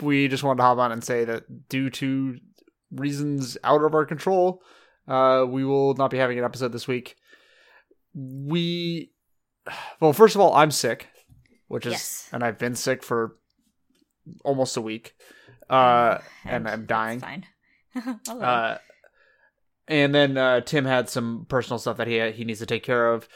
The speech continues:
Speaker 1: And, uh, it, so it turns out that this week's group of episodes that we were gonna do, uh,
Speaker 2: Which we've rescheduled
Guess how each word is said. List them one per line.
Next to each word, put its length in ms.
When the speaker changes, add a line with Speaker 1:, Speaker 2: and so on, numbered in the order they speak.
Speaker 1:
And, 300
uh, 60
it, 600
so 320
it 100
turns 240
out 220
that 260
this 240
week's 240
group 200
of 100
episodes 500
that 120
we 100
were 140
gonna 180
do, 360
uh, 400
Speaker 2:
Which 240
we've 240
rescheduled 720